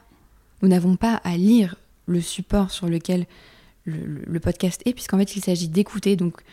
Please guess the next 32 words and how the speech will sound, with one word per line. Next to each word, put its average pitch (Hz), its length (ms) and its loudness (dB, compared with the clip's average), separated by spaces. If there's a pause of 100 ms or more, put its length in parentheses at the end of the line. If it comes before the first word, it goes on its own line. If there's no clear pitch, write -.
(200)
on 185 100 2
peut 190 100 -2
l'écouter 190 400 0
partout, 208 500 -6
on 226 80 0
peut 185 120 -2
l'emporter 175 440 -4
partout - 380 -8
avec 180 220 -4
soi, 202 400 -4
l'arrêter, 185 440 -4
le 190 140 0
reprendre. 196 420 0 (760)
Je - 80 -12
trouve 180 120 -6
ça 180 140 0 (800)
très 226 140 2
pratique. - 600 -2
Et 180 120 4
ensuite, 185 380 0
peut-être 214 320 0
parce 185 360 0
que 185 300 2
entendre 202 440 6
la 185 120 4
voix 185 160 2
de - 60 -4
quelqu'un, 196 540 2
la 196 140 4
façon 214 600 2
de 202 100 4
s'exprimer 190 760 4